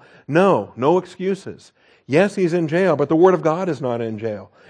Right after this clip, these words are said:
And the ministry goes on. In fact, the ministry is thriving more than it would have been otherwise. And so there is a contrast, a surprising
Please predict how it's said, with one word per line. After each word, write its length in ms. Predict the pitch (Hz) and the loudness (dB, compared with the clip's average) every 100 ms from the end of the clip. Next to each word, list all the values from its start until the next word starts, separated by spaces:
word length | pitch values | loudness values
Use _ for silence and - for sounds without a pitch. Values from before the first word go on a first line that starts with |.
| - | -6
And 180 | 127 147 | -2 0
the 60 | 143 | 2
ministry 540 | 160 202 175 170 165 | 2 2 0 -2 -2
goes 300 | 160 165 147 | 2 2 2
on. 280 | 170 180 147 | 0 0 -2
In 80 | 131 | -2
fact, 240 | 151 - | -2 -2
the 60 | 139 | -2
ministry 520 | 151 170 - 160 156 | -2 -2 -4 -8 -8
is 140 | 143 | -8
thriving 840 | - - 143 156 170 151 127 92 - _ _ _ _ _ - | -14 -20 -18 -8 -6 -2 -4 -6 -16 _ _ _ _ _ -8
more 300 | 120 143 170 | 0 4 4
than 160 | 160 | 4
it 120 | 147 120 | 2 0
would 240 | 135 185 | 2 4
have 200 | 156 127 | 4 2
been 340 | 139 139 156 - _ | 0 0 -4 -8 _
otherwise. 920 | 165 180 165 131 104 92 - 110 - _ _ _ - | 0 2 2 2 0 -4 -18 -20 -20 _ _ _ -6
And 140 | 123 | -6
so 200 | 127 147 | 0 2
there 180 | 147 151 | 4 2
is 80 | 127 | 2
a 80 | 113 | -2
contrast, 880 | - - 165 165 139 139 110 95 131 | -4 -2 -2 -2 -4 -6 -6 -8 -8
a 100 | 131 | -8
surprising 840 | - 165 - 160 180 151 139 | -8 -10 -8 -4 -4 -2 -6